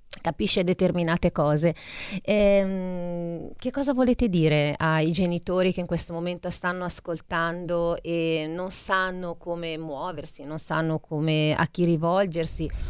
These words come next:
oppure, mm, si sentono, mm, non so, un po' depressi, se così si può dire?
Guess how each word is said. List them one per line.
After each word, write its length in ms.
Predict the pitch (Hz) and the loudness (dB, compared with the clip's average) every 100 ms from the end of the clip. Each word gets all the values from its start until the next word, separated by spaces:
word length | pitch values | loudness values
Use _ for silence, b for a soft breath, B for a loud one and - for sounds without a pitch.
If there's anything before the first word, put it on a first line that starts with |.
| B B | B B
oppure, 1000 | 196 - 226 247 254 233 220 196 185 180 | -6 -4 -2 2 4 4 4 4 4 2
mm, 380 | 175 170 170 156 | 0 -4 -4 -6
si 180 | 160 190 | -6 -6
sentono, 1040 | - 202 202 208 190 185 180 170 160 156 - - _ 175 | 0 0 0 -4 -2 0 0 0 -2 -6 -10 -18 _ -20
mm, 300 | 175 175 175 | -18 -14 -12
non 140 | 180 | -12
so, 500 | - 190 170 151 147 | -12 -10 -8 -8 -10
un 160 | - 175 | -14 -8
po' 160 | 185 170 | -2 0
depressi, 540 | 175 - 165 170 - | 2 0 0 -8 -6
se 160 | - 175 | -2 -2
così 260 | - 160 | -2 -4
si 160 | 160 165 | -4 -6
può 180 | - 170 | -4 -4
dire? 420 | 151 151 151 165 | -2 -2 -2 -4